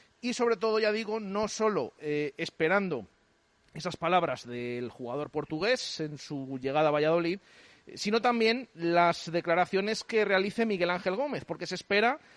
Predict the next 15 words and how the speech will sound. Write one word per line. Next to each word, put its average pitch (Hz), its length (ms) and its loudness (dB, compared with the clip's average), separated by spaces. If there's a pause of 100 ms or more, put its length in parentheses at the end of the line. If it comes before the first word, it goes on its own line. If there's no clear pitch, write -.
(220)
que 135 100 -4
en 139 80 -2
unos 160 220 -2
minutos, 190 580 -2
pues, - 320 -8
eh, 139 100 -2
también 139 380 -2
comparezca 156 600 0
después 147 340 -6
del 143 100 -2
futbolista 151 680 -2
y 185 40 -6
de 135 80 -8
esa 143 140 -8
presentación 139 640 -6